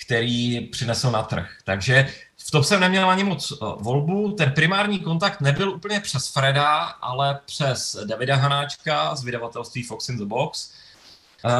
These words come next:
pak mi nicméně Fred hodně, hodně pomohl to, řekněme, eh,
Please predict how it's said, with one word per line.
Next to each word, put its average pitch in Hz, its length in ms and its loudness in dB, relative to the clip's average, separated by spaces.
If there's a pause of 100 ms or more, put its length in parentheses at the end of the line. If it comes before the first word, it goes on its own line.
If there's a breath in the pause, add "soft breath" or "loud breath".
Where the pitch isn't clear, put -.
pak 139 260 2
mi 160 100 4
nicméně 156 480 6
Fred 143 300 4
hodně, 135 520 4 (240)
hodně 127 300 -4
pomohl 131 720 0 (140)
to, 131 180 -4 (120)
řekněme, 131 560 4 (580 loud breath)
eh, 113 240 0